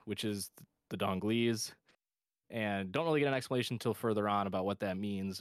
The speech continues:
They always thought it was meant acorns in Japanese, but it ends up being don't glee, which is another way to express, like, happiness, essentially.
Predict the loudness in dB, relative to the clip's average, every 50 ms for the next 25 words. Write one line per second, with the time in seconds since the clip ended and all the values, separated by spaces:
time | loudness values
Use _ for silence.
0 | -10 -10 -4 -2 0 2 2 2 2 0 0 -2 -2 0 0 -2 -4 -6 -8 _
1 | _ -4 -4 -4 -4 -2 -2 -2 -2 -2 -4 -4 -2 -2 -2 -4 -6 -6 -8 -6
2 | -4 -2 -2 -4 -4 -4 -2 -2 -2 -2 -4 -6 -6 -4 -4 -6 -6 -8 -10 -16
3 | -20 _ _ _ _ _ -2 -2 -2 -2 -2 -6 -4 -4 -4 -2 0 -2 -2 -2
4 | -6 -6 -4 0 0 2 2 2 0 -4 -6 -14 -20 -20 -20 _ _ _ -4 0
5 | 2 2 2 0 0 -4 -4 -2 2 2 2 2 2 0 0 0 -2 -4 -4 -8
6 | _ _ _ _ _ _ _ _ _ _ _ _ -8 -6 -6 -4 -4 -2 0 0
7 | 0 2 2 2 2 2 2 2 2 2 0 0 -4 -6 -10 -8 -6 -4 -4 -4
8 | -6 -8 -10 -6 -4 -4 -4 -2 -6 -8 -10 -10 -6 -6 -6 -6 -6 -8 -12 -12
9 | -12 -12 -12 -12 -14 -14 -18 -20 -20 -20 _ _ _ -8 -6 -6 -6 -6 -8 -10
10 | -10 -14 -16